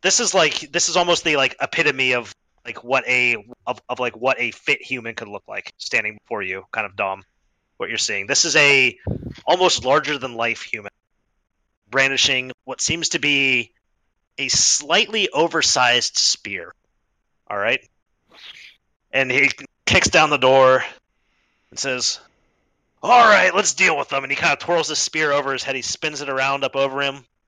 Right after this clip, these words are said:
And he kinda just, like, he spins it around and he slams it down in the, in, like, in the dirt next to him.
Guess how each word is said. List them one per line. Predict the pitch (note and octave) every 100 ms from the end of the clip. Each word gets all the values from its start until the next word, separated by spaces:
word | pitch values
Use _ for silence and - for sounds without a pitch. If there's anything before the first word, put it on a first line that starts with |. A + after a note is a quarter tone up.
| _ _ _ _ -
And | C3+
he | C3
kinda | C3 B2+
just, | B2 -
like, | C3+ B2+
he | B2+ C3
spins | - F3 D#3+
it | D3
around | C3+ C3+
and | B2
he |
slams | G#2+ - C#3+ C3
it | B2
down | B2+ B2+
in | B2+
the, | B2
in, | C3 C3
like, | A#2+
in | B2+
the |
dirt | A2 B2 A#2+
next | B2 -
to | B2+
him. | B2